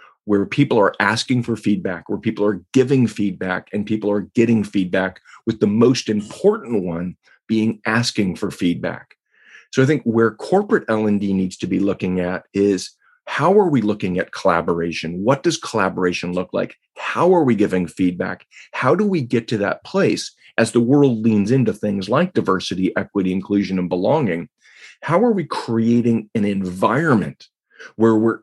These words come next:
able to safely, I mean, everybody talks about psychological safety. How are we really able to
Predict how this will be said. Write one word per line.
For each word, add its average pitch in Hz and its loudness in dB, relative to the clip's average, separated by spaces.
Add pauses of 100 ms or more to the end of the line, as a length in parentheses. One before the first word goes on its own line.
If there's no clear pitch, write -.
(120)
able 139 0
to 104 -6
safely, 123 0
I - 2
mean, 101 0
everybody 127 0
talks 135 -2
about 127 -2
psychological 123 0
safety. 131 0 (360)
How 160 -2
are 277 -2
we 247 0
really 120 0
able 107 0
to - -8